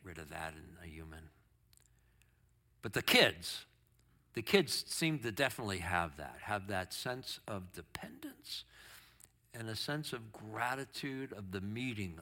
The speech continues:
of that dependence. I'm thinking Jesus is en-,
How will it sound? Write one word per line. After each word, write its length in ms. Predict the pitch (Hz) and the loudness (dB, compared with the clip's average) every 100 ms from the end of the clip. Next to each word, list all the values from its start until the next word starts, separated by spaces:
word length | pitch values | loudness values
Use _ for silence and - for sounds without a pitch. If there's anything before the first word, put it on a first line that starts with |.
| - | -8
of 180 | 90 76 80 | -8 -6 -4
that 260 | 80 71 - _ - | -4 -4 -10 _ -18
dependence. 920 | - 85 - 73 73 - - - - - _ _ _ _ _ - _ _ _ _ _ _ _ _ _ _ _ _ _ _ _ - - - | -14 -10 -10 -10 -14 -20 -20 -14 -12 -14 _ _ _ _ _ -20 _ _ _ _ _ _ _ _ _ _ _ _ _ _ _ -16 -12 -2
I'm 140 | 190 | -2
thinking 520 | - 233 185 - 110 | 2 4 4 4 0
Jesus 520 | 90 135 143 143 131 127 | 2 4 4 4 0 0
is 220 | 110 98 | -2 -2
en-, 220 | 104 92 | -2 -4